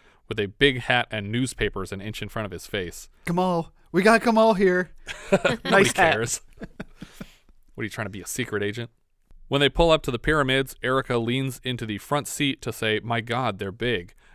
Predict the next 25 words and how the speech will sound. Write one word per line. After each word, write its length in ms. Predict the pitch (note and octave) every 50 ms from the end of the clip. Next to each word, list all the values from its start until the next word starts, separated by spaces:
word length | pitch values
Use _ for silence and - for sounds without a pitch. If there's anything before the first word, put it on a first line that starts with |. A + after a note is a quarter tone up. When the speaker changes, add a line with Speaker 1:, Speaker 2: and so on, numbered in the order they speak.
| - -
Speaker 1:
And 120 | A2+ A2
the 80 | A2 G#2
driver 400 | - - B2 B2+ C3+ C3 B2+ A2+
and 200 | A2+ A2 A2 G#2+
guide 260 | B2 A#2+ A#2+ A#2 G#2+
are 160 | G2+ G#2+ G2+
able 200 | G2+ A2+ G#2 G#2+
to 120 | G#2 - A2
mouth 400 | G#2+ G#2+ A2 A2+ A#2 A2+ A2 G#2
the 120 | A2 A2
words 320 | G2+ G2+ A2 A2 G#2+ G#2 -
in 140 | G2+ G#2
sync 240 | F#2+ - - B2 A2+ -
with 120 | G#2 F#2+ -
her 160 | - F2+ F2+
because 300 | - - - - - F#2+
they're 140 | - G2 F#2+
so 200 | - - A#2 A2
used 260 | G#2 G2 G#2 G#2 -
to 160 | - G2+ G2+ -
hearing 380 | - - A#2+ A2 G#2 G2+ G2+ -
Americans 500 | A2+ A2 A2 G#2+ G#2+ G#2 - G2+ F2+ F2
say 220 | - - G#2+ F#2+
this. 340 | F2 F2 E2 - - - - - _ _ _ _ _ _ -
Speaker 2:
And 240 | G3+ G3 F#3+ F#3